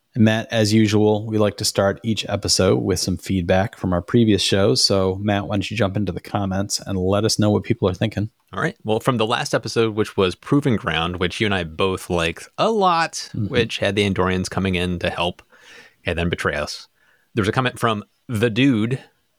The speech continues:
Speaker 2: the dude. It says, "I can't believe you guys are already halfway through season three. Been watching since episode four and haven't missed a single one since. Please continue and can't wait for season four." Thank you very much, the dude.
Speaker 1: Yes, thank
Speaker 2: Um,
Speaker 1: you.
Speaker 2: yeah, I,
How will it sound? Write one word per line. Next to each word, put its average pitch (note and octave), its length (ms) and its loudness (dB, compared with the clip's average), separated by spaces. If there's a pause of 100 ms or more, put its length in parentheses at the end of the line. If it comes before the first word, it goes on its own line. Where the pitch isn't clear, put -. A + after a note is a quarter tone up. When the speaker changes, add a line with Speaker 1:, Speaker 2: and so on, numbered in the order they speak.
(540)
Speaker 2:
the G2 200 0
dude. F#2+ 440 0 (300)
It D3 100 -14
says, G2+ 240 0
"I - 80 -2
can't C#3 260 -4
believe C3+ 320 2
you A#2 120 2
guys A#2 260 0
are F#2 100 -2
already G#2+ 280 0
halfway - 480 -2
through A2+ 180 -2
season A#2 320 2
three. A#2 420 0 (440)
Been G#2 120 -6
watching A#2 280 -4
since G#2+ 220 -4
episode A#2+ 400 0
four C#3 340 2
and A#2 180 -4
haven't C#3+ 320 -6
missed B2+ 200 -8
a A#2 60 -6
single B2+ 320 -6
one A#2+ 160 0
since. E2 400 -4
Please - 280 -2
continue A2+ 380 0
and E2+ 220 -6
can't - 300 -6
wait C3+ 180 -2
for C3+ 80 0
season C#3+ 240 2
four." - 540 0 (720)
Thank G#2+ 160 0
you A#2+ 140 0
very A2 180 0
much, C#3 300 -6
the A#2 80 -2
dude. C#3+ 400 2
Speaker 1:
Yes, C3 220 2
thank A#2+ 240 2
Speaker 2:
Um, F2+ 40 -8
Speaker 1:
you. - 220 -6
Speaker 2:
yeah, G#2+ 260 -2
I, G#2+ 240 -2